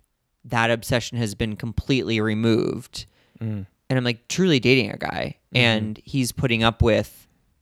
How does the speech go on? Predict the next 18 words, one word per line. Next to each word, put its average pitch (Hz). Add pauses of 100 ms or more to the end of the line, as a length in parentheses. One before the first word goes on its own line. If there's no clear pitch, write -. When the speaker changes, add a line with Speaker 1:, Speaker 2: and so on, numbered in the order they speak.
(540)
Speaker 1:
like, 117
making 113
out 117
and 117
grinding 123
and, 123
like, 117 (560)
um, 120
some 135
stuff, 165
but, -
like, 123
it 139
has, 135 (160)
our 131
sex 139
drive 123
has 139